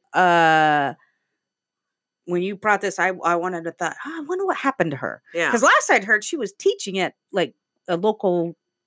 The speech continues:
Speaker 1: college. Like, she
Speaker 2: She
Speaker 1: had,
Speaker 2: didn't
Speaker 1: she
Speaker 2: get
Speaker 1: surrendered her license.
Speaker 2: Uh-huh.
Speaker 1: Well, well, upon arrest, she, she surrendered her nursing's license.
Speaker 2: Mm-hmm.
Speaker 1: But then I had heard she'd gotten a job at a local college
Speaker 2: No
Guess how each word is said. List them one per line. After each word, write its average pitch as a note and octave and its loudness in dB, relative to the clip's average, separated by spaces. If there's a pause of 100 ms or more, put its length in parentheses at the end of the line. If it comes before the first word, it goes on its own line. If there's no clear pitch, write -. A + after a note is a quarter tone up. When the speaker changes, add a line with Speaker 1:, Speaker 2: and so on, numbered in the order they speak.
(120)
Speaker 1:
college. - 0
Like, F#3 4
she - 0
Speaker 2:
She C#4 4
Speaker 1:
had, C4+ 4
Speaker 2:
didn't B3 2
Speaker 1:
she C4 -4
Speaker 2:
get A3+ 2
Speaker 1:
surrendered C4+ 2
her C#4 2
license. D#3+ -2
Speaker 2:
Uh-huh. E3 -2
Speaker 1:
Well, E3+ -4 (100)
well, E3+ -4
upon G3 0
arrest, E3+ 0
she, D#3 -12 (160)
she - -12
surrendered E3 -8
her G3 -6
nursing's C#3+ -10
license. A#2+ -14
Speaker 2:
Mm-hmm. D#3 -16
Speaker 1:
But F3 -6
then A#3 -2
I B3+ 2
had G#3 0
heard F3+ 2
she'd F3 -8
gotten E3 -2
a D3+ -4
job D3 0
at C#3 -2
a D3 -6
local C#3+ -4
college - -2
Speaker 2:
No A#3 2